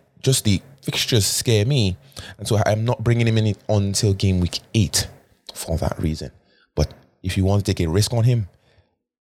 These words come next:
honestly, from the way things are looking, it does not matter. Chelsea, Liverpool, whomever,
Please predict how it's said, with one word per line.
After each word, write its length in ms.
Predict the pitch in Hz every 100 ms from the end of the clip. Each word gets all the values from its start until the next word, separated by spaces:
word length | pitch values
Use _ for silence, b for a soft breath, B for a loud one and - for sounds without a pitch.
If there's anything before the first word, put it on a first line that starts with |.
| 80
honestly, 460 | 87 85 98 92
from 280 | 90 - 80
the 80 | 82
way 160 | 98
things 220 | 98 98 80
are 60 |
looking, 380 | 80 82 85 80 -
it 140 | 87
does 200 | 78 87
not 100 | 82
matter. 260 | 80 78 -
Chelsea, 340 | 113 104 107
Liverpool, 440 | 92 85 85 82
whomever, 520 | 82 80 80 69 64